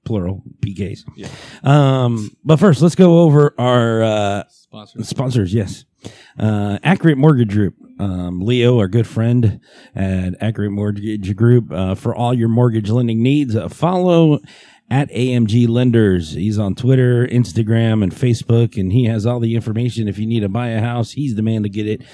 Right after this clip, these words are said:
Speaker 1: He can get you guys some lower mortgage rates and things like that.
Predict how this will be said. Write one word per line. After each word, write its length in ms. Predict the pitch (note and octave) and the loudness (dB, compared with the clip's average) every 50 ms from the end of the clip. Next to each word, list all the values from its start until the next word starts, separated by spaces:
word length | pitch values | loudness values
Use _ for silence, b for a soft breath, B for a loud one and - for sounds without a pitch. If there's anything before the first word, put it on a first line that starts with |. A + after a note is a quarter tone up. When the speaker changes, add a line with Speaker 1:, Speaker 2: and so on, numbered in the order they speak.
| B B B B B | B B B B B
Speaker 1:
He 160 | B B2 A#2+ | B -4 -2
can 100 | G#2+ G2+ | -2 -2
get 180 | G#2 G#2 F#2 - | -4 -4 -6 -6
you 160 | G2 F#2+ G2+ | -8 -6 -6
guys 200 | G2 G2 G2 F2+ F#2+ F2 E2 | -4 -4 -4 -4 -6 -6 -8
some 220 | - G2 F2+ F2+ | -8 -10 -8 -4
lower 440 | F#2+ B2 B2+ A#2+ A#2 A2 G#2 G#2 G2+ - B B B B B B | 0 0 0 0 0 -2 -4 -6 -8 -10 B B B B B B
mortgage 500 | F2+ G#2 B2 B2 G#2+ G2 G2 F#2+ F2 F2 | -2 0 0 0 0 -2 -4 -6 -6 -4
rates 440 | F2+ G2+ G2+ G2 G2 - - - | -4 -4 -4 -4 -6 -8 -10 -10
and 360 | F2+ F2 E2+ E2 E2+ D#2 - - | -10 -10 -8 -8 -10 -10 -10 -8
things 240 | G#2+ G#2 F#2 F2 | -8 -6 -6 -4
like 160 | F#2 F2+ F2+ F#2+ | -6 -6 -6 -6
that. 280 | G2 F#2 F2 E2+ - | -6 -6 -6 -8 -10